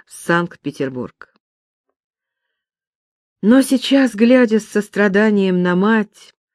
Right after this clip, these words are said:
девушка верила, что именно чувство долга перед мамой вернуло её в Россию. Женя неуклюже, нежно поглаживала мать по вялой руке.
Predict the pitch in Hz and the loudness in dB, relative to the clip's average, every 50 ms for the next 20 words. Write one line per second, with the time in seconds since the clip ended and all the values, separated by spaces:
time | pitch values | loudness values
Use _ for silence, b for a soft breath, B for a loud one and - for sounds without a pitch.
0 | B B B B B B B B 156 165 214 254 254 240 233 - - - 220 202 | B B B B B B B B -2 2 2 4 4 2 0 -2 0 0 0 2
1 | 208 226 233 220 208 190 185 190 - - - 196 190 - - 226 247 254 233 233 | 4 4 4 4 2 0 -2 -4 -6 -6 -4 -4 -4 -4 -2 0 2 2 4 4
2 | 220 208 196 202 202 - - 277 285 - - - 247 254 240 202 202 247 262 247 | 2 2 2 0 -2 -4 -4 -6 -6 -6 -10 -8 -6 -4 -4 -2 0 2 4 4
3 | 240 220 180 196 190 190 202 190 202 185 165 175 175 185 185 180 175 160 151 147 | 4 4 2 0 -2 -2 -2 -2 0 0 0 0 0 0 2 0 0 0 -2 -6
4 | 151 156 _ _ _ B B B B B B 175 165 190 190 185 180 180 185 196 | -8 -12 _ _ _ B B B B B B -6 -2 0 2 2 2 2 2 2
5 | 196 190 175 170 165 160 151 160 165 165 156 147 135 143 - - - - - 143 | 0 0 0 0 -2 -2 -2 -2 -2 -2 -2 -4 -8 -8 -10 -14 -16 -12 -10 -10
6 | 143 151 - - _ _ _ _ _ _ _ _ _ _ _ _ _ _ _ _ | -10 -10 -12 -16 _ _ _ _ _ _ _ _ _ _ _ _ _ _ _ _
7 | - - 156 165 196 208 196 185 175 170 170 170 170 160 - 180 190 226 226 196 | -16 -12 -8 -4 -2 -2 -2 -2 -2 -2 -2 -4 -4 -4 -4 -4 -2 -2 0 0
8 | 196 190 185 180 185 185 185 175 165 170 160 151 160 160 160 160 160 160 156 156 | -2 -2 0 0 0 0 0 0 -2 -4 -8 -6 -6 -4 -2 -2 -2 -2 -2 -4
9 | 156 147 151 151 151 160 175 190 190 180 - - 156 151 151 160 165 160 156 156 | -6 -6 -4 -4 -4 -2 -2 -4 -4 -6 -6 -4 -4 -2 -2 -2 -2 -2 -2 -2
10 | 156 147 151 151 - - 160 170 165 165 | -4 -4 -6 -6 -4 0 0 0 0 -2